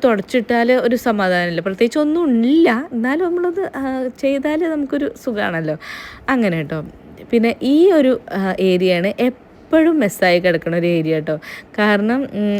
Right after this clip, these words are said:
അടുക്കളയിലുള്ള ഒരു ചെറിയ ഡൈനിങ് ടേബിളാണ് നമ്മളെല്ലാം കൊണ്ട് വെക്കുന്ന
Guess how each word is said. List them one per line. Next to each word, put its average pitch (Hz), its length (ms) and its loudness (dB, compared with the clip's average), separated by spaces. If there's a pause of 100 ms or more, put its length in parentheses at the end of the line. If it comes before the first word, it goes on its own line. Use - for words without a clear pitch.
(100)
അടുക്കളയിലുള്ള 196 840 0
ഒരു 226 180 0
ചെറിയ 214 240 4
ഡൈനിങ് 196 380 2
ടേബിളാണ് 185 360 2
നമ്മളെല്ലാം 202 1000 0
കൊണ്ട് 185 200 0
വെക്കുന്ന 180 460 0